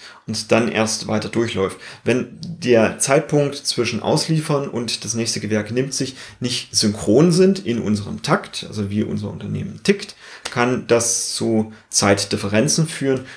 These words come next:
die wir nach Möglichkeit vermeiden wollen. Doch genau die decken wir dadurch auf. Also an der Stelle eine super gute Metrik und Sache, um sich darüber zu unterhalten.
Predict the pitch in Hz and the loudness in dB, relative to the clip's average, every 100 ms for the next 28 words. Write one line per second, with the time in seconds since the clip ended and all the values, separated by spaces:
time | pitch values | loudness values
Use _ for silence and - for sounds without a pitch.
0 | - 110 110 110 107 101 98 - 92 82 | -8 0 2 4 4 2 0 -4 -6 -6
1 | - 85 120 170 139 135 143 117 107 - | -2 4 4 4 4 2 2 -2 -6 0
2 | 107 107 104 101 - 98 104 95 - - | 0 2 -2 -2 0 0 0 -2 -6 -8
3 | 82 - - _ - 202 214 - - - | -10 -12 -14 _ 2 4 4 -2 -14 -20
4 | - - 110 101 107 107 104 107 107 104 | -8 -2 0 2 2 2 0 -2 -4 -8
5 | - - 101 127 120 101 214 226 220 214 | -16 -8 -6 -4 -4 -2 0 4 4 2
6 | - - - 160 160 151 147 - 110 120 | -2 -12 0 2 4 2 2 0 -6 -4
7 | 110 - _ - - 120 127 143 135 - | -6 -10 _ -6 0 0 2 2 2 -4
8 | _ _ _ - 110 120 104 104 - 107 | _ _ _ -12 -8 -4 -4 -4 -4 -6
9 | 101 - - - 120 190 254 | -6 -8 -8 -2 4 4 2